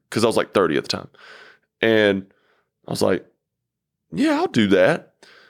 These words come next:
So I get there and I'm like, "I don't, I've never been on the board at my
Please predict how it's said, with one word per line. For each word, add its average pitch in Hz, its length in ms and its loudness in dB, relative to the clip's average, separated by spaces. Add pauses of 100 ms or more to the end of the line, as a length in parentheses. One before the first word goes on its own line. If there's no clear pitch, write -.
(160)
So - 180 0
I 147 40 2
get 143 240 -2
there 110 240 4
and 101 100 -2
I'm 117 140 -8
like, - 160 -12
"I - 100 -6
don't, 151 300 -2
I've 147 240 -2 (400)
never 101 340 0
been 101 220 0
on 98 160 -2
the 87 80 0
board 98 500 2
at 101 140 2
my 95 320 -2